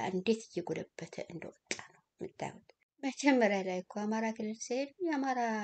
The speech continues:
ብሔርተኝነት ያስፈራኛል» ነው ያሉት። የአማራ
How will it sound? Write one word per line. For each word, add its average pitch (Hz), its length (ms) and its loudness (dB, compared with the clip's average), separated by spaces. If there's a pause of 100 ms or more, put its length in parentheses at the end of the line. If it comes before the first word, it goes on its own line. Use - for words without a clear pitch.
(120)
ብሔርተኝነት 202 680 -2
ያስፈራኛል» 170 640 -8
ነው 165 140 -10
ያሉት። - 300 -18 (1120)
የአማራ 247 400 2